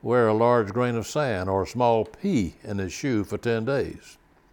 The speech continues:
In cases of greater sins, the penalty might be more severe.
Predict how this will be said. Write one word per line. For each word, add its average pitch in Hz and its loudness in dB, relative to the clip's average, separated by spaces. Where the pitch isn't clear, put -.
In 107 -2
cases 120 2
of 90 -4
greater 123 2
sins, 98 -4
the 95 -2
penalty 113 -2
might 107 -2
be 107 -2
more 117 0
severe. 113 -4